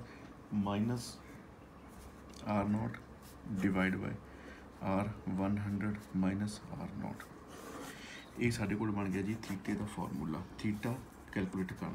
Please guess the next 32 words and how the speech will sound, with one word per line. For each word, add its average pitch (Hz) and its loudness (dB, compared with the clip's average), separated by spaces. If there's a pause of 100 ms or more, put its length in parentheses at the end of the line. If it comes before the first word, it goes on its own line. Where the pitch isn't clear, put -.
ਦਾ। - -4 (920)
ਹੁਣ 127 6
ਇਹਦੀ 139 6
ਐਪਲੀਕੇਸ਼ਨ 110 4
ਕੀ 101 2
ਆ? 98 4 (600)
ਇਹ 123 6
ਜਿਹੜੀਆਂ 120 4 (140)
ਟੈ-, 107 -2
ਅਨਨੋਨ 120 6
ਟੈਂਪਰੇਚਰ 104 4
ਨੂੰ 113 4
ਮੈਜ਼ਰ 107 4
ਕਰਨ 110 2
ਵਾਲੀਆਂ 98 4
ਐਪਲੀਕੇਸ਼ਨਸ 101 2
ਇਹ 113 4
ਹੈਗੀਆਂ 107 4 (400)
ਹੌਟ, 104 6
ਅਹ, - -2
ਜਿਹੜੇ 120 6
ਹੌਟ 104 6
ਸ਼ਾਵਰ 104 4
ਹੁੰਦੇ 104 6
ਜਾਂ 104 4
ਹੌਟ 98 2
ਟੱਬ 98 4
ਹੁੰਦੇ 92 6
ਆ, 101 6
ਉਹਨਾਂ 110 2
ਦੇ 123 4
ਵਿੱਚ 101 2